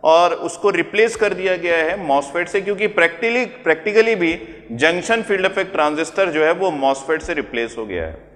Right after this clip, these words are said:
लेकिन काफ़ी सारे, अ, innovations है और काफ़ी सारे practicals ऐसे भी होते हैं जो आज तक जंक्शन field effect transistor से ही होते हैं और उसके साथ साथ ऐसे काफ़ी सारे examinations हैं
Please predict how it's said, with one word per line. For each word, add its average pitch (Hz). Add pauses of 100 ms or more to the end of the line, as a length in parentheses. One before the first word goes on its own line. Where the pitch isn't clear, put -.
(460)
लेकिन 170
काफ़ी 160
सारे, 180
अ, - (720)
innovations 190
है 143
और 147
काफ़ी 139
सारे 165 (360)
practicals 202
ऐसे 147
भी 180
होते 165
हैं 185
जो 185
आज 180
तक 220
जंक्शन 180
field 185
effect 175
transistor 147
से 160
ही 156
होते 113
हैं 101 (600)
और 202
उसके 208
साथ 196
साथ 208
ऐसे 165
काफ़ी 185
सारे 185
examinations 165
हैं 139